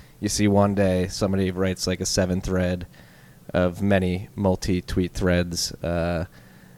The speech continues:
about anti-bullying and stuff like that, and then literally two days later, somebody very high up within another community's, uh,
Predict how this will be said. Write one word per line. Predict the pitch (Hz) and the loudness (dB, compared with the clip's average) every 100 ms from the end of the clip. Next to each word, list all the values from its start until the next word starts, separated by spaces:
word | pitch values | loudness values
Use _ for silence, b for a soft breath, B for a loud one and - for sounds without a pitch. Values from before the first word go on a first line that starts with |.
| b - - - - - - | b -20 -20 -20 -20 -8 -2
about | 101 95 90 - - - - - - - | 2 2 2 0 -6 -20 -20 -20 -20 -6
anti-bullying | 107 98 - 98 85 104 104 92 90 92 - | -2 0 0 0 4 6 6 4 0 -4 -6
and | 104 | -6
stuff | - 95 87 | -4 -2 -2
like | 90 80 | -4 -4
that, | 85 87 85 | -4 -2 -4
and | - | -4
then | 87 90 107 | -4 -2 2
literally | 113 107 101 95 | 4 6 4 0
two | - 98 | 2 2
days | 92 90 | 4 0
later, | 92 90 90 87 90 - b b b b b b | 0 0 0 0 -4 -8 b b b b b b
somebody | - - 90 90 87 - - | -4 -2 0 -2 -4 -8 -8
very | 120 107 95 | 2 4 6
high | 104 92 90 | 4 2 0
up | 92 90 | -2 -2
within | 104 101 98 90 90 92 - - - - - | -4 0 0 0 -4 -8 -16 -20 -20 -8 0
another | 107 98 95 | 2 4 2
community's, | 110 95 95 95 90 87 90 90 - 98 | 0 0 2 2 0 0 -2 -6 -6 -2
uh, | 87 78 82 | 0 0 0